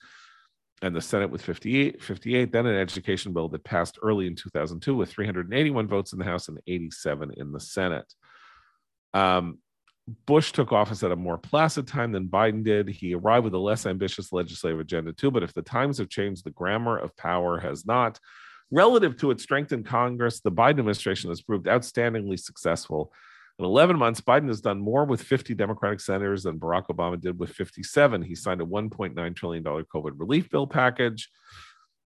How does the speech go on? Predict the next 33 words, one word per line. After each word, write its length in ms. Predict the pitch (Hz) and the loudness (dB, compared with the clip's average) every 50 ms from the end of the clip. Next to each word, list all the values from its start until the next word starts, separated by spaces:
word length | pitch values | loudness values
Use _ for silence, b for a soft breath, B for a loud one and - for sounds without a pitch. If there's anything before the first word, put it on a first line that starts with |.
| _ _ - | _ _ 0
Uh, 460 | 98 101 90 90 87 85 80 80 - - _ _ _ _ _ _ _ _ _ _ | 2 4 4 4 4 2 0 -2 -4 -8 _ _ _ _ _ _ _ _ _ _
he 120 | - 110 | -4 -4
signed 280 | 107 - 139 120 113 104 | 0 2 4 4 4 4
a 40 | |
one 220 | 98 95 113 117 120 | 2 2 0 0 0
trillion 260 | - - 123 107 107 | 0 0 0 2 4
dollar 220 | 104 95 98 95 | 4 4 2 2
infrastructure 600 | - 139 143 - 135 120 - - 101 101 - - | 2 0 -2 -2 -4 -4 -2 -2 -2 0 -2 -4
bill 220 | 95 90 101 87 92 | -2 -2 -2 -2 -2
in 80 | 92 | -2
November. 420 | 90 87 90 92 131 139 135 127 107 | -2 -2 0 2 2 2 2 2 0
He 140 | 101 104 92 | 0 -2 -4
signed 340 | - - 123 113 117 113 | -2 -2 0 0 0 -2
some 140 | - - 95 | -4 -6 -8
seventy-five 600 | 92 - 113 101 98 98 92 - - 90 87 82 | -2 0 -2 0 0 -2 -6 -2 -2 0 0 -2
executive 520 | 80 80 85 92 80 78 - 85 76 82 87 | -4 -6 -4 -4 -4 -4 -4 -6 -6 -6 -2
orders. 560 | - 131 131 127 120 107 110 101 98 90 - | 0 2 4 4 4 4 2 0 0 -2 -6
He's 180 | - 85 80 | -10 -12 -8
won 200 | - 90 87 87 | -6 -6 -6 -6
confirmation 640 | - - 92 92 85 - 87 85 85 82 - - 80 | -6 -6 -4 -4 -4 -6 -6 -6 -6 -6 -6 -10 -14
for, 40 | 78 | -14
for 240 | 78 - - 92 82 | -14 -12 -10 -8 -8
some 220 | 80 - 82 80 | -8 -8 -10 -10
forty 400 | 78 - - 78 78 76 73 69 67 _ _ | -10 -8 -8 -6 -6 -6 -8 -10 -14 _ _
liberal 320 | - 87 85 78 73 78 80 | -8 -6 -6 -6 -6 -8 -8
judges. 640 | 85 87 135 123 120 107 107 104 98 92 - - B B B B B B B B B B B B _ _ - | 0 4 4 4 4 4 2 0 0 -2 -6 -10 B B B B B B B B B B B B _ _ 2
Uh, 1120 | 98 95 92 90 87 85 85 82 82 82 82 80 82 80 80 78 78 78 80 78 78 80 | 4 4 6 6 6 4 4 4 4 2 2 2 0 0 0 -2 -2 -2 -2 -2 -2 -4
but 240 | 82 95 135 131 135 | 0 2 4 4 4
he, 100 | 127 120 | 4 2
but 220 | 110 - 160 165 | 2 2 2 4
he, 80 | 165 147 | 4 2
but 240 | 135 135 170 160 160 | 2 2 2 2 2
he, 160 | 143 120 | 2 0